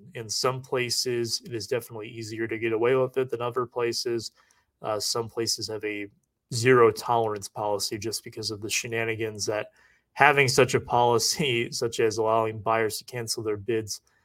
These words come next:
allows for, uh, auction manipulation. So that is something to keep in mind.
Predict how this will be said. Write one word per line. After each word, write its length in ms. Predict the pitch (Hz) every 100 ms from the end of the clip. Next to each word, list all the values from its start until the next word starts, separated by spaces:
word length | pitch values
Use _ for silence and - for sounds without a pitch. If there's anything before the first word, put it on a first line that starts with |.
| _ _
allows 760 | 123 107 110 107 107 104 98 - _
for, 260 | - 113 107
uh, 320 | 101 101 101 - -
auction 420 | 143 135 - 123
manipulation. 800 | 113 110 - 110 104 104 - - _ _ _
So 380 | - - 104 101 _ _ - - _ - _ _ -
that 120 | 135
is 120 | 143
something 180 | 165 143
to 60 |
keep 180 | 135 131
in 80 | 120
mind. 320 | 113 104 98